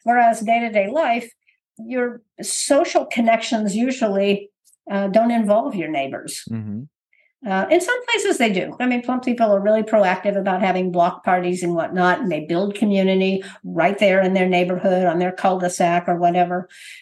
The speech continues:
Speaker 1: But most people do not. Their community tends to be wherever they work, wherever they worship,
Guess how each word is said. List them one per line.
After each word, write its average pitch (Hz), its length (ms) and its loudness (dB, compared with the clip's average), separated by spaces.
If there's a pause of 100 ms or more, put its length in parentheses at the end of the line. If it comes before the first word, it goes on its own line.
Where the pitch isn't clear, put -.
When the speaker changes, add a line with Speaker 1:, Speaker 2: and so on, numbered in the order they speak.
(120)
Speaker 1:
But 226 200 2
most 269 320 2
people 269 560 0 (240)
do 220 140 2
not. 220 380 2 (400)
Their 208 240 2
community 220 560 0
tends 214 380 -2
to 190 100 0
be 202 280 4
wherever 180 440 0
they 151 140 -4
work, 247 480 0 (1200)
wherever 202 340 4
they 175 320 0
worship, 262 460 0